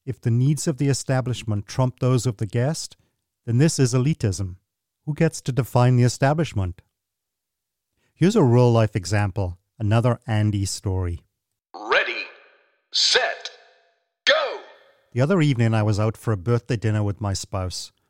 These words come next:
Speaker 1: This time I was not on call. Spouse had called the restaurant ahead of time to let them know it was a special occasion dinner. Spouse had arranged for a champagne toast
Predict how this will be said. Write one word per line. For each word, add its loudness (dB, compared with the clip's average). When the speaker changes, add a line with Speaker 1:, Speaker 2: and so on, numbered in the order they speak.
Speaker 1:
This -4
time 4
I 4
was 0
not 0
on -4
call. -6
Spouse -4
had -6
called -2
the -2
restaurant -2
ahead -2
of -6
time 0
to -6
let -4
them -2
know 0
it -14
was -10
a -6
special -8
occasion -4
dinner. -4
Spouse -4
had -2
arranged -2
for -6
a -4
champagne -4
toast -6